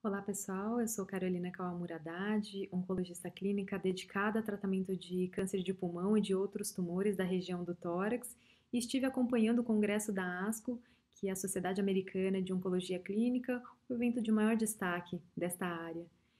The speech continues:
E o impacto da covid dezenove nos pacientes oncológicos, especialmente câncer de pulmão,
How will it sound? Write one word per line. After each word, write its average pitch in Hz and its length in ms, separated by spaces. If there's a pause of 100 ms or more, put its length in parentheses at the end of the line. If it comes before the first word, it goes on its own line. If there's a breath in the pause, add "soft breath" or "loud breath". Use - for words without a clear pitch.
(240 soft breath)
E 214 100
o 214 40
impacto 214 560
da 202 120
covid 196 400
dezenove 180 560
nos 180 160
pacientes 202 540
oncológicos, 185 880
especialmente 226 600
câncer 208 260
de 190 100
pulmão, 190 500